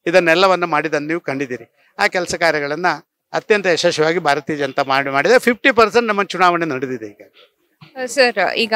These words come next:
Speaker 2: ಮೊದಲನೇ ಪಟ್ಟಿ ಬಿಡುಗಡೆಯಾಗಿದೆ ಅಭ್ಯರ್ಥಿಗಳದ್ದು, ಟಿಕೆಟ್ ಯಾರ್ಯಾರಿಗೆ ಸಿಗುತ್ತೆ ಅಂತ ಹೇಳಿ.
Speaker 1: ಹ್ಮ್.
Speaker 2: ಎರಡನೇ ಪಟ್ಟಿಯಲ್ಲಾದ್ರೂ ಕೂಡ ಕರ್ನಾಟಕದ ಹೆಸರುಗಳು ಕೇಳ್ಬರುತ್ತಾ ಅಂತ?
Speaker 1: ಆಗ್ಬೋದು, ಖಂಡಿತ. ಯಾಕೆಂತ ಹೇಳಿದ್ರೆ ಈಗಾಗಲೇ ಮೊನ್ನೆ ನಮ್ಮ,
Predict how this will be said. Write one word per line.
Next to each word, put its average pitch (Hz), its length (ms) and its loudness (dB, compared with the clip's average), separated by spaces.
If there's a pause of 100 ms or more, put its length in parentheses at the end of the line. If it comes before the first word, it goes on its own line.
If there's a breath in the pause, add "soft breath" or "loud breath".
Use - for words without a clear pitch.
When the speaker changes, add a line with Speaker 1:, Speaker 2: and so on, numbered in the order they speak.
Speaker 2:
ಮೊದಲನೇ 226 420 0
ಪಟ್ಟಿ 247 300 0
ಬಿಡುಗಡೆಯಾಗಿದೆ 202 680 2
ಅಭ್ಯರ್ಥಿಗಳದ್ದು, 196 760 0
ಟಿಕೆಟ್ 208 300 2
ಯಾರ್ಯಾರಿಗೆ 190 500 2
ಸಿಗುತ್ತೆ 220 440 2
ಅಂತ 170 240 -2
ಹೇಳಿ. 180 260 -2
Speaker 1:
ಹ್ಮ್. - 280 -10
Speaker 2:
ಎರಡನೇ 320 360 0
ಪಟ್ಟಿಯಲ್ಲಾದ್ರೂ 262 600 -4
ಕೂಡ 269 200 -8 (140)
ಕರ್ನಾಟಕದ 233 600 -6
ಹೆಸರುಗಳು 208 680 -6
ಕೇಳ್ಬರುತ್ತಾ 202 680 -2
ಅಂತ? 165 280 -6
Speaker 1:
ಆಗ್ಬೋದು, 202 420 0
ಖಂಡಿತ. 196 300 2
ಯಾಕೆಂತ 165 380 4
ಹೇಳಿದ್ರೆ 170 320 4
ಈಗಾಗಲೇ 165 380 4
ಮೊನ್ನೆ 165 460 0 (340)
ನಮ್ಮ, 175 240 2